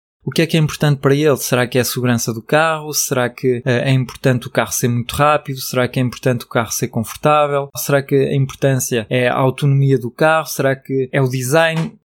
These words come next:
Basicamente, quando o cliente chega, tu não sabes o que é que ele quer, não sabes o que é que ele procura.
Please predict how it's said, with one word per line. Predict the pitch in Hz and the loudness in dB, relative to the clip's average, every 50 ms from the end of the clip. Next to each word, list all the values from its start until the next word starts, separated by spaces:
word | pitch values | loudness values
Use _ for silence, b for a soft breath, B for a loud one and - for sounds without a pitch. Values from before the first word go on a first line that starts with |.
| _ _ _ | _ _ _
Basicamente, | - 156 165 160 151 - - 175 175 180 170 - | 0 0 0 0 0 -2 -2 0 0 0 0 0
quando | - 185 170 170 | 2 2 2 2
o | 156 | 2
cliente | 160 - 170 165 165 156 - | 0 -2 -2 0 0 0 0
chega, | - - 175 180 175 185 185 180 208 226 | 0 0 0 0 0 -4 -6 -8 -6 -2
tu | - | 2
não | 175 185 170 | 2 2 2
sabes | - - 196 190 160 135 | 2 2 0 0 0 -4
o | - | -4
que | - - | -2 -2
é | 127 113 | -2 0
que | - 127 | 0 -2
ele | 117 | -4
quer, | - - 110 107 - - | -4 -4 -8 -8 -8 -8
não | 143 147 151 | -6 -6 -4
sabes | 139 - 175 170 160 - - | -2 0 0 0 -2 -2 -6
o | - 151 | -10 -6
que | - - 170 | -2 -2 -2
é | |
que | 160 - | 0 0
ele | 165 151 | -2 -2
procura. | - - 156 151 147 - 185 180 151 120 107 - | 0 0 0 0 0 0 0 2 2 0 -2 -6